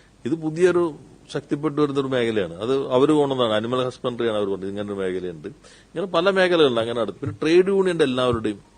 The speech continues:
യോഗം എടുത്തു. സ്റ്റേറ്റ് ഓഫീസ് പേര് സി ഐ ടി, ഐ എൻ ടി സി, ബി എം എസ്, എ ഐ ടി. അപ്പൊ അവരെല്ലാവരും പറഞ്ഞു, ഈ പുതിയ യൂണിറ്റിലൊന്നും ഞങ്ങളൊന്നും പോയിട്ട് ഇപ്പൊ യൂണിയൻ ഉണ്ടാക്കി അവിടെ പ്രശ്നങ്ങളിലേക്ക് പോകുന്നില്ല. അവരെല്ലാവരും ഏകണ്ഠമായിട്ട് തന്നെ സപ്പോർട്ട്, എല്ലാ ട്രേഡ് യൂണിയനും ഞങ്ങൾ അവരെയും വിളിച്ചു.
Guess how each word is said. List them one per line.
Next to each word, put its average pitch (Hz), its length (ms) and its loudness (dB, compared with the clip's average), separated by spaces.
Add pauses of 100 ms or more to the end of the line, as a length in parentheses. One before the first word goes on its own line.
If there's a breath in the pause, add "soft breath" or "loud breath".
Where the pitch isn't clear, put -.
(140)
യോഗം 90 260 -2
എടുത്തു. - 300 -14
സ്റ്റേറ്റ് 107 380 -2
ഓഫീസ് 98 400 -4
പേര് 73 260 -8 (160)
സി 110 60 -6
ഐ 98 120 0
ടി, 95 220 -2
ഐ 90 40 -2
എൻ 90 120 -8
ടി 90 60 -8
സി, 87 180 -12
ബി 92 120 -8
എം 90 200 -4
എസ്, 85 280 -12 (480 loud breath)
എ 98 100 6
ഐ 95 40 4
ടി. 85 120 -6
അപ്പൊ 127 140 -2
അവരെല്ലാവരും 143 420 4
പറഞ്ഞു, 127 140 -2
ഈ 127 40 -2
പുതിയ 131 280 0
യൂണിറ്റിലൊന്നും 123 680 -2 (580 soft breath)
ഞങ്ങളൊന്നും 113 440 0
പോയിട്ട് 107 220 0
ഇപ്പൊ 104 180 -2
യൂണിയൻ 101 300 0
ഉണ്ടാക്കി 95 320 -2
അവിടെ 92 140 -4
പ്രശ്നങ്ങളിലേക്ക് 87 580 -10
പോകുന്നില്ല. 78 600 -14 (160)
അവരെല്ലാവരും 131 640 -2 (240)
ഏകണ്ഠമായിട്ട് 131 640 2
തന്നെ 110 220 -6 (480 soft breath)
സപ്പോർട്ട്, 110 300 -2
എല്ലാ 160 140 2
ട്രേഡ് 127 200 0
യൂണിയനും 90 240 -2
ഞങ്ങൾ 123 180 0
അവരെയും 127 240 4
വിളിച്ചു. 101 280 -6